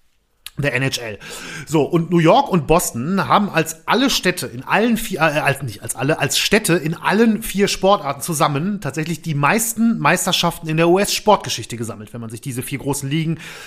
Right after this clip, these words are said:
ansieht und alle quasi Titel in den vier Ligen, die ich gerade genannt habe, für Städte addiert. Und wenn man das macht, dann kommt man bei New York auf vierundfünfzig Meisterschaften und bei Boston auf neununddreißig Meisterschaften.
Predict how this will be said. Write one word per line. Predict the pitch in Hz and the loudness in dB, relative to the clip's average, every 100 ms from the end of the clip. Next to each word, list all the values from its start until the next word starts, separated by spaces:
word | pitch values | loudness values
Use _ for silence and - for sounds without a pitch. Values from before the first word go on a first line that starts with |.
| - - - | -14 -14 -4
ansieht | 175 190 151 175 208 | 0 0 0 0 2
und | 180 180 - | 0 0 0
alle | 175 214 208 | 2 6 4
quasi | 214 175 185 190 170 | 4 2 4 4 2
Titel | 180 233 226 | 2 4 4
in | 175 190 | 4 6
den | 180 | 6
vier | 175 202 | 4 2
Ligen, | 190 214 202 | 4 4 4
die | |
ich | 180 | 2
gerade | 175 165 | 2 2
genannt | 165 165 | 2 2
habe, | 165 165 170 - - - | 2 0 -2 -8 -20 -6
für | - | -4
Städte | 139 165 165 165 - | 0 0 2 2 2
addiert. | 135 147 151 107 - 120 | 0 2 2 0 -8 -10
Und | 139 | -6
wenn | 143 | -2
man | 156 | 0
das | 151 190 | 0 2
macht, | 226 | 2
dann | 180 | 0
kommt | 190 185 | 0 0
man | |
bei | 170 | 2
New | 160 151 | 2 4
York | 147 151 226 - - - - | 6 4 4 -2 -16 -18 -6
auf | 165 - | -4 -4
vierundfünfzig | - - 247 196 - 156 - 139 | -8 4 4 6 2 0 -2 -4
Meisterschaften | 135 143 156 - 170 - | -2 -2 -4 0 -2 -2
und | 156 - | -6 0
bei | 139 | 2
Boston | 110 170 - 202 | 4 2 2 0
auf | 180 180 | 0 -2
neununddreißig | 135 143 180 196 143 113 117 - 113 - | 0 4 4 6 2 0 -4 -4 -10 -14
Meisterschaften. | 92 131 123 117 - 120 - 208 | -6 -4 -4 -4 -2 -2 0 -2